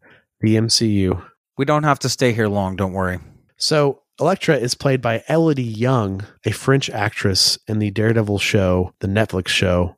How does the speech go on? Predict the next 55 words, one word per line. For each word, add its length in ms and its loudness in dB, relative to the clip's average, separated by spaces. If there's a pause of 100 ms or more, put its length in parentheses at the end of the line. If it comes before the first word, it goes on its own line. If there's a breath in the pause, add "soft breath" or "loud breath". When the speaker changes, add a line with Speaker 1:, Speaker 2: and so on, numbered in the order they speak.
Speaker 1:
which 200 -4
now, 160 4
of 120 0
course, 500 0
is 80 -2
gonna 180 -2
be 120 -2
a 20 -2
Disney 280 -2
Plus 220 -4
show. 300 -8 (160)
Speaker 2:
Wait, 240 0
we 80 0
don't 160 2
wanna 160 -2
talk 240 -2
about 180 0
Jennifer 380 -4
Garner? 420 -2 (100)
Speaker 1:
We're 100 0
gonna 100 2
move 320 0
past 340 0
Jennifer 320 0
Garner, 600 0
even 180 -2
though 200 -2
we 80 0
love 220 0
her. 160 -2
Speaker 2:
Oh, 520 -2
okay. 500 -2 (220 soft breath)
Speaker 1:
<laughs> 220 -20
We 100 -6
love 160 2
the 80 0
things 280 2
she's 300 -2
done. 420 0 (540 loud breath)
But 360 2 (140)
let's 240 0
talk 180 2
about 280 0
the 80 -2
real 680 2
Elektra 400 2
here 280 4
that 160 0
actually 240 -2
gets 140 -4
a 40 2
lot 120 2
of 40 -4
screen 240 0
time. 260 -8